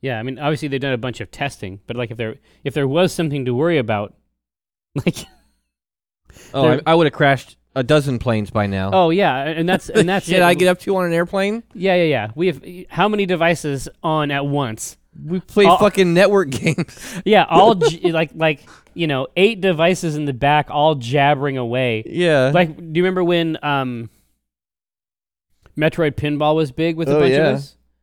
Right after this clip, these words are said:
Speaker 1: Yeah, that's a lot of people. <laughs>
Speaker 2: Yeah.
Speaker 1: That's a lot of people machines, and in some cases, I gotta send the game to other people
Speaker 2: <laughs>
Speaker 1: via Wi-Fi.
Speaker 2: Yeah.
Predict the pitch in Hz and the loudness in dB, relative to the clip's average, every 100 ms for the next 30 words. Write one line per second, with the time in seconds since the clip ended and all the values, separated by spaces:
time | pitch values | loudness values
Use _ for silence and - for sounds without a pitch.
0 | - 139 120 101 _ _ _ _ _ 175 | -6 -2 0 -4 _ _ _ _ _ -2
1 | 196 214 170 170 165 - 160 156 - - | 0 0 2 2 2 -2 -6 -6 -12 -16
2 | - - _ _ _ - 127 131 113 185 | -20 -20 _ _ _ -12 -6 -4 0 0
3 | 220 240 180 196 190 190 170 156 165 170 | 0 0 0 0 -2 -4 -4 -4 -2 -4
4 | - - 139 170 330 - _ 151 190 208 | -6 -16 -6 -4 -4 -8 _ -8 -4 -2
5 | 214 208 185 175 185 214 170 - - 147 | 0 -2 -4 -6 -4 -2 -4 -6 -4 -2
6 | 160 180 170 190 180 190 196 175 165 165 | -2 -2 -2 -2 0 0 0 -2 -2 0
7 | 180 147 165 196 214 - 226 - - - | 0 -2 -2 0 0 0 -2 -2 -4 -4
8 | _ - - 135 139 165 175 190 175 170 | _ -14 -12 -10 -2 2 4 4 4 4
9 | 180 - 180 196 - 220 - 214 123 123 | 2 -2 -6 -6 -8 -6 -4 0 0 -2